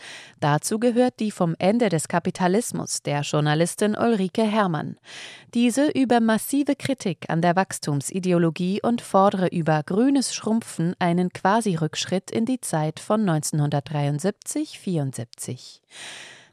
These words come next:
Das sei die Zeit gewesen, als der sogenannte Wohlfahrtskapitalismus der Nachkriegszeit an sein Ende gekommen sei,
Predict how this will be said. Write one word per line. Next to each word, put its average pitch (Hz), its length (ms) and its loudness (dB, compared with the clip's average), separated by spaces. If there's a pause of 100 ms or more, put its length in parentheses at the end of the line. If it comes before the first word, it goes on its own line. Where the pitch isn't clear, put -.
Das 247 260 4
sei 269 160 4
die 269 120 4
Zeit 185 320 2
gewesen, 202 500 2
als 156 240 0
der 160 220 2
sogenannte 165 720 2
Wohlfahrtskapitalismus 175 1400 0
der 156 160 0
Nachkriegszeit 170 1000 -2
an 214 160 0
sein 233 200 2
Ende 202 300 2
gekommen 147 460 -2
sei, 139 340 -4